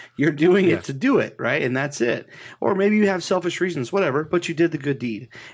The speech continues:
Speaker 1: And when you did it, someone else noticed it. And that made an impact on me when you two ran over to the A T M, took some money out, and helped this person out. That made a big, to me, that made an impact. 'Cause for me, it was just commonplace.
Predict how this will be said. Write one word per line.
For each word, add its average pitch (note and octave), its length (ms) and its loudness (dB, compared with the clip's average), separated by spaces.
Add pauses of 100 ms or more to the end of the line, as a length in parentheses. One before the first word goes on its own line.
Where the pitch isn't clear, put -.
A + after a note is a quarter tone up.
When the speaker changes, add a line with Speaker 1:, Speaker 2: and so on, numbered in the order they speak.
Speaker 1:
And B2+ 120 0
when C3+ 100 4
you B2+ 80 4
did F#3+ 200 2
it, C#3 140 0
someone C3+ 260 -2
else B2+ 220 -2
noticed A#2+ 320 -2
it. - 100 -8
And B2 180 -4
that C3+ 160 -2
made C#3 140 0
an B2+ 100 -2
impact A#2 400 -4
on A2 240 -6
me C#3 220 0
when G#2+ 200 -6
you B2+ 180 -6
two A#2+ 380 0 (420)
ran A#2+ 180 0
over B2 160 0
to A#2+ 60 -14
the A#2+ 160 2
A C3+ 100 0
T B2+ 220 -4
M, A#2 120 -2
took C#3 160 -4
some A2+ 140 -6
money C#3 260 0
out, A2 140 -2
and A2+ 100 -6
helped A2+ 160 -6
this A2+ 120 -6
person - 280 -6
out. F3+ 240 -2 (320)
That C3+ 220 -2
made C3+ 180 2
a C3+ 60 2
big, C3 280 -2
to - 120 -4
me, D#3 240 2
that C3+ 140 0
made B2 180 0
an A2+ 80 0
impact. B2+ 460 -6
'Cause A#2+ 200 -2 (140)
for A2+ 160 -6
me, D#3+ 320 -2 (220)
it C3 160 2
was B2 120 -4
just - 220 -12
commonplace. C#3 640 -4